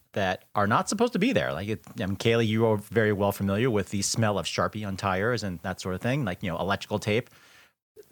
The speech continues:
I mean, the, the general, the general sense is that teams, if they sense they have a, an opportunity to do better by switching to a different piece of equipment that is not sponsor correct, they will try and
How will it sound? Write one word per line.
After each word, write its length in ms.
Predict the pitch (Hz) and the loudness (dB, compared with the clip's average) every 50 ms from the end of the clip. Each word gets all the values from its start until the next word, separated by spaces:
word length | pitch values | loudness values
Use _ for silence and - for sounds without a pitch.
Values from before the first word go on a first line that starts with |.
| 151 _ - | -12 _ -2
I 40 | 165 | 0
mean, 200 | 165 165 160 151 | 2 2 0 -2
the, 360 | - 151 135 156 147 135 - - - - | -2 2 4 4 4 4 0 -4 -10 -8
the 140 | 117 - 147 | 0 0 2
general, 500 | 120 - 180 170 170 160 151 147 131 117 - - 143 - _ - | 4 4 4 4 6 4 4 4 2 -2 -10 -12 -16 -16 _ -4
the 100 | 147 147 | -4 0
general 280 | 123 165 165 151 131 | 2 2 4 4 4
sense 280 | 117 - - 120 113 - | 4 4 2 0 2 2
is 140 | 110 95 82 | 0 0 2
that 320 | 101 98 90 90 - - - | 2 2 2 0 -4 -10 -12
teams, 400 | - - 160 147 135 127 113 107 - - | -4 -2 0 2 2 0 0 -2 -4 0
if 240 | 139 143 135 - - | 0 0 0 2 2
they 380 | 131 123 120 117 117 107 110 _ _ - | 2 2 4 2 0 -2 -6 _ _ -10
sense 360 | - - - 123 117 107 - | -6 0 0 2 2 2 0
they 160 | - 104 101 98 | 2 2 2 2
have 580 | 92 - 110 101 101 104 101 101 95 92 - - - | 0 -2 -2 0 2 2 2 2 0 -4 -8 -8 -4
a, 380 | 104 101 95 92 90 87 87 - | -2 -2 0 0 0 -2 -2 -4
an 160 | - 107 104 | -4 -2 0
opportunity 580 | 117 113 - 113 - - 117 110 104 101 101 98 | 2 2 2 0 -2 0 0 0 0 0 0 0
to 100 | - 98 | -2 -4
do 240 | 85 - 113 107 98 | 0 2 2 2 2
better 380 | - - 98 92 80 78 78 80 | 2 2 0 2 2 2 0 0
by 200 | 73 82 78 80 | -2 -2 -4 -2
switching 340 | - - - 90 - 90 85 | -4 -6 -8 -8 -8 -8 -8
to 100 | - 87 | -6 -8
a 40 | |
different 280 | 76 - 90 - 85 80 | -6 -6 -6 -6 -6 -8
piece 160 | 92 87 - | -8 -8 -8
of 80 | 85 78 | -8 -8
equipment 360 | 80 - 139 143 147 139 - | -4 -2 -2 -2 -2 -2 -4
that 120 | 110 98 | -4 -4
is 160 | 87 85 82 - | -4 -4 -4 -2
not 320 | 92 95 95 92 - - | 0 0 0 0 -2 -4
sponsor 320 | - - 98 92 - - | -6 -4 -4 -4 -4 -6
correct, 360 | - - - 160 175 - - - | -8 -2 -2 -2 -2 -2 -6 -2
they 540 | 110 107 107 110 110 110 110 110 110 107 | -2 0 0 0 0 0 -2 -2 -2 -4
will 280 | 107 98 104 120 120 117 | -4 -4 -2 0 0 -2
try 280 | - - - 180 185 175 | -2 -4 -4 -4 -2 -2
and 220 | 151 127 117 98 | -4 -4 -6 -8